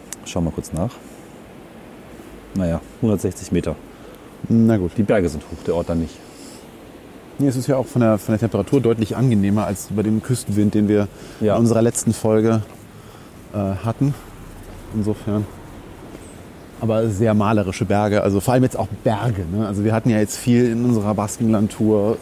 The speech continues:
Speaker 2: Hügel und hier sind wirklich, man kann von Bergen reden. Gerade im, äh, zur einen Seite der Stadt raus haben wir wirklich auch schneebedeckte Hügel, du sagtest es
Speaker 1: Ja.
Speaker 2: gerade schon. Und das war jetzt nicht, also Berge, <laughs> jetzt habe ich wieder mich in Hügel verrannt, aber das ist schon schick.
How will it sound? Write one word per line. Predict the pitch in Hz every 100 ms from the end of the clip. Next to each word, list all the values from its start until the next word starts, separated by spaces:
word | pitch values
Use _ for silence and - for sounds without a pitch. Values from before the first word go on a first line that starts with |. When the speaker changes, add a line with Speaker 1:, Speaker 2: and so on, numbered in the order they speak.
| 101
Speaker 2:
Hügel | 120 139 123 123
und | 110 98
hier | - 113
sind | 107 98
wirklich, | 107 - 104
man | 101
kann | 110
von | 110
Bergen | 101 98 110
reden. | 90 92 95 95 90
Gerade | 101 107
im, | 101 98 - - - - - -
äh, | 95 90 92 - - -
zur | -
einen | 104 113 117
Seite | 107 107
der | 107 104
Stadt | - 104
raus | 101 107 104 -
haben | 117
wir | 104
wirklich | 104 101
auch |
schneebedeckte | - 104 107 95 107 107
Hügel, | 107 107
du | 104
sagtest | 101 95 104
es | 107
Speaker 1:
Ja. | -
Speaker 2:
gerade | 104 104
schon. | - 107 - - - -
Und | 98
das | 104 -
war | 104
jetzt | 110 -
nicht, | 117 -
also | 98
Berge, | 76 104 113 110 107 -
<laughs> | - -
jetzt | 110
habe | 107
ich | 101
wieder | 104 98 - - - - -
mich | 110
in | 110
Hügel | 135 131
verrannt, | 92 87 87 120 - - - - -
aber | 95 92 95 95 92 90 - - - - -
das | 107 -
ist | 120 -
schon | 120 107 107 - -
schick. | - -